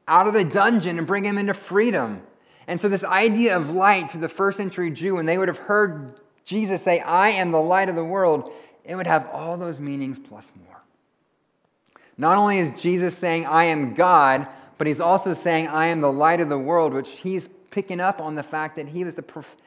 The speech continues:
he was a prophecy from Isaiah forty-two, and he's saying, "I am the Messiah, the one that came to bring redemption and salvation to the people."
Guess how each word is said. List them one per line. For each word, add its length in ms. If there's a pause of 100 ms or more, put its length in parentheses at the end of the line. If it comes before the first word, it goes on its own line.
(180)
he 80
was 120
a 40
prophecy 680
from 200
Isaiah 320
forty-two, 640
and 80
he's 120
saying, 220 (300)
"I 220
am 260
the 100
Messiah, 880
the 100
one 240
that 200
came 460 (2000)
to 100
bring 340
redemption 840 (120)
and 160
salvation 800
to 60
the 80
people." 420